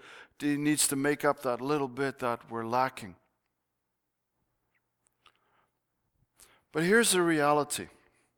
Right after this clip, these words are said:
This winter, the battery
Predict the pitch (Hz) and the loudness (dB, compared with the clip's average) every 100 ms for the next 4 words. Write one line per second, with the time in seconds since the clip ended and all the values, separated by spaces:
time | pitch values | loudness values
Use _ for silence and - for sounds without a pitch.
0 | _ _ _ - - - - _ _ _ | _ _ _ -20 -18 -18 -20 _ _ _
1 | - 156 180 202 - 185 196 - 120 107 | -20 2 4 4 4 2 0 2 0 0
2 | - _ _ _ _ _ _ _ _ _ | -14 _ _ _ _ _ _ _ _ _
3 | _ - - 120 98 147 170 160 151 139 | _ -20 -10 -6 2 6 6 4 0 -2